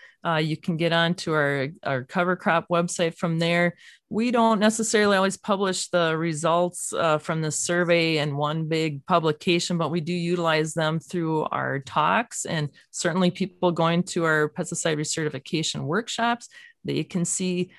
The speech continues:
uh, the results, uh, a lot of times too, as they're pertinent, and we'll put 'em in different Minnesota Crop News articles too. Um, so again, just a big thing that's been helpful is just driving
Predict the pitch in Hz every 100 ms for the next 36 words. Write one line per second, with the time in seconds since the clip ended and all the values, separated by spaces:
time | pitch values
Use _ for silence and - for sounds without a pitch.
0 | - - 165 156 160 170 151 156 165 170
1 | - 165 156 156 151 160 165 165 156 165
2 | 160 160 151 151 151 165 165 160 160 -
3 | 160 156 156 180 165 156 151 - 156 -
4 | - 160 156 151 151 - 139 - 156 165
5 | 165 156 156 - 151 - - 175 147 -
6 | - - - 156 147 131 143 - 170 170
7 | 170 151 _ - 269 - - - _ _
8 | - 202 202 247 - 214 180 - 185 180
9 | 160 175 165 151 - 156 165 165 156 151